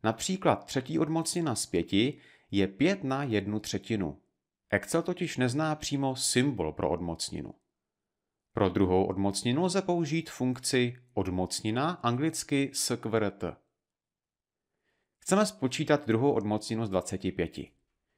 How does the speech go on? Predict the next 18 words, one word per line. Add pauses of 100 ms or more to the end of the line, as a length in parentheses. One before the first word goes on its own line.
(360)
Do
cílové
buňky (160)
napíšeme
funkci
rovná
se
odmocnina (320)
a
do
závorky
pouze
číslo,
které
odmocňujeme,
třeba
dvacet
pět.